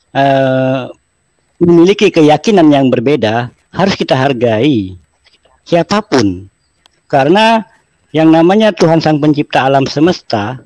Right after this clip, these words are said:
itu kan tergantung keimanannya masing-masing. Kita bisa mengetahui kebenaran yang hakiki apabila kita sudah di alam kubur. Baru kita akan tahu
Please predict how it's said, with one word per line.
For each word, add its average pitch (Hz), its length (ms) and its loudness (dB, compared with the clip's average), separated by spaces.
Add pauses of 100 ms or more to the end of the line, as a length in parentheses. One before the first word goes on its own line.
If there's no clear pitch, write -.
(840)
itu 156 400 -2
kan 226 200 -2
tergantung 160 480 0
keimanannya 156 960 2
masing-masing. 143 720 -2 (240)
Kita 240 320 0
bisa 175 320 0
mengetahui 160 720 2
kebenaran 165 640 2
yang 147 160 2
hakiki 135 880 -8 (440)
apabila 185 520 0
kita - 160 -4
sudah 175 240 0
di 180 80 0
alam 185 320 0
kubur. 123 520 0 (520)
Baru 180 240 0
kita 202 240 -2
akan 202 160 -2
tahu 196 240 0